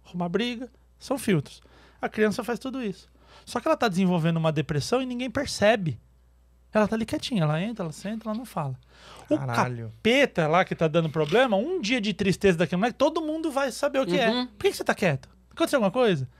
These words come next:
Speaker 2: Já
Speaker 1: Esse
Speaker 2: vão
Speaker 1: cara
Speaker 2: medir
Speaker 1: não,
Speaker 2: a febre,
Speaker 1: não
Speaker 2: já.
Speaker 1: tem, já vão medir a febre. Esse cara não tem um dia de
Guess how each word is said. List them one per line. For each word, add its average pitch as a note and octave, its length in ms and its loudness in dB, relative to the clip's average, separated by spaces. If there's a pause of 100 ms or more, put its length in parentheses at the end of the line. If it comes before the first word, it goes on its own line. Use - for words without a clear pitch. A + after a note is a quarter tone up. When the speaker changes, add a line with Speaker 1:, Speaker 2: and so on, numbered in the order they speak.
(220)
Speaker 2:
Já - 60 0
Speaker 1:
Esse - 80 6
Speaker 2:
vão C3+ 80 4
Speaker 1:
cara C#3 140 6
Speaker 2:
medir D#3 180 2
Speaker 1:
não, F#3+ 60 8
Speaker 2:
a G#3+ 40 2
febre, F#3+ 360 6
Speaker 1:
não - 80 2
Speaker 2:
já. A2+ 160 2
Speaker 1:
tem, B3+ 320 2
já F3+ 140 4
vão E3 160 -2
medir E3 200 -2
a F3 60 2
febre. C4+ 460 -6 (280)
Esse F3+ 140 0
cara A#3 160 2
não B3 100 -6
tem B3+ 100 -4
um E4 120 -4
dia C4+ 420 2
de E3+ 420 -2